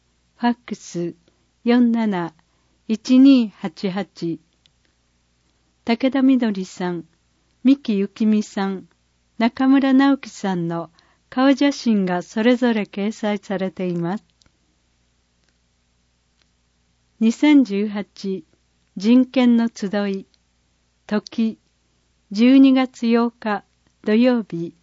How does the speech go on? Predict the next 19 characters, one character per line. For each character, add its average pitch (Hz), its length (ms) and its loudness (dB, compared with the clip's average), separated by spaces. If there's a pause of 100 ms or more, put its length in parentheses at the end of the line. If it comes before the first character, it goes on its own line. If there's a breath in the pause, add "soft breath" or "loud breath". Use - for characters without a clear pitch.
(500)
午 254 140 0
後 254 180 2
一 233 300 -2
時 220 140 -6
三 247 340 2
十 262 140 0
分 196 340 -6
か 170 160 -10
ら。 160 220 -8 (1300)
と 220 120 -4
こ 226 220 -2
ろ、 208 240 -2 (680)
青 226 180 0
山 247 380 2
ホ 220 240 -2
ー 185 40 -6
ル。 170 240 -6 (1160)
内 214 340 0
容、 196 300 -6